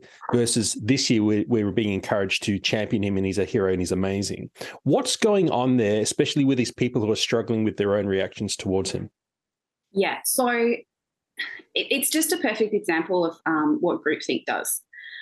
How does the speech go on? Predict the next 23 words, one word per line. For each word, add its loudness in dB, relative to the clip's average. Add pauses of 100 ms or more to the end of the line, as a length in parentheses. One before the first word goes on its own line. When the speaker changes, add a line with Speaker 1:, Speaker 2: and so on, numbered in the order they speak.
(160)
Speaker 2:
Um, 2
and 2 (1080)
I, 0
I 2
wanna 2
get 2
away 2
from, 0
like, 2
you 2
know, 2 (160)
as -4
you -4
said, -2
like, -2
the -4
case -4
studies, -2 (180)
to 0
give 0
people 2
a 0
picture 0